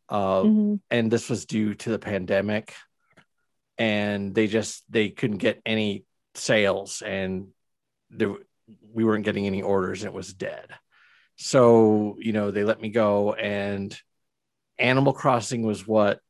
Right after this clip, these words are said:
Speaker 1: kept me relaxed and kept me sane. And 'cause I had, you know, my little friends that I could check in with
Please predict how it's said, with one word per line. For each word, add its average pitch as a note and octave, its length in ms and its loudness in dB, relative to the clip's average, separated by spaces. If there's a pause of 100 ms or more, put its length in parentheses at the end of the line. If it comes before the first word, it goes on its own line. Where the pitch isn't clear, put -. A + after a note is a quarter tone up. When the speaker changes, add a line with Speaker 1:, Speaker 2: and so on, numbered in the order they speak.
(100)
Speaker 1:
kept A#2+ 220 -6
me A#2 100 0
relaxed G#2 520 0
and A2+ 100 -14
kept - 200 -12
me G#2+ 120 -18
sane. - 440 -16 (1160)
And G2+ 480 -4
'cause A2 180 -2
I G#2 100 2
had, G2+ 260 -2
you G#2 80 -4
know, G#2 120 -2
my G#2 140 -4
little G#2+ 260 -2
friends F#3+ 380 0
that G#2+ 120 -6
I G#2 80 -8
could - 160 -16
check - 300 -8
in G2+ 180 -4
with G2 300 -4